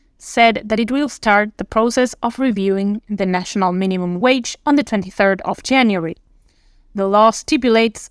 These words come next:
that the minimum wage should be reviewed at least once every five years.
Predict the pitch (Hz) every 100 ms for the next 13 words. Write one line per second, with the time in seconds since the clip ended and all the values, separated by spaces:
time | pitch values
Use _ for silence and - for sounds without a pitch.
0 | - 220 208 202 196 208 214 214 220 277
1 | 254 - - - - 302 - 269 220 180
2 | 233 240 - 208 214 202 - - - 208
3 | 226 240 226 - 233 202 190 208 - -
4 | 165 165 165 202 196 233 - - -